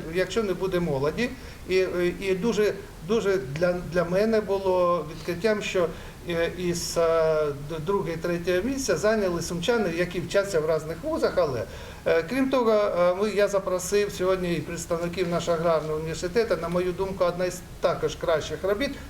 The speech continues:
на мою. Ну, це конкурс. Є конкурс, і, мабуть, це, е, це та-, е, к цьому та-, також треба бути готовими. Тому, я думаю, по, по преміям, да? Е, спочатку, е, група, так? Потім Ігор, да?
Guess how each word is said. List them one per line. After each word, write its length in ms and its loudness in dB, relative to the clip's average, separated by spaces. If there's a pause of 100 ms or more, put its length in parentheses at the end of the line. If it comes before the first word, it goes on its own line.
на 120 2
мою. 340 0
Ну, 100 0
це 160 0
конкурс. 500 -6
Є 120 0
конкурс, 500 -2
і, 80 0
мабуть, 300 0 (420)
це, 420 2
е, 360 4
це 120 0
та-, 180 2
е, 400 0
к 260 -8
цьому 240 -2
та-, 200 0
також 380 0
треба 380 0 (320)
бути 280 -4
готовими. 500 2 (320)
Тому, 220 2
я 120 4
думаю, 380 2
по, 640 4 (240)
по 100 -2
преміям, 640 0
да? 220 2 (460)
Е, 360 2
спочатку, 500 0
е, 140 2 (600)
група, 500 0 (100)
так? 200 4 (600)
Потім 240 -4 (400)
Ігор, 320 0 (140)
да? 200 2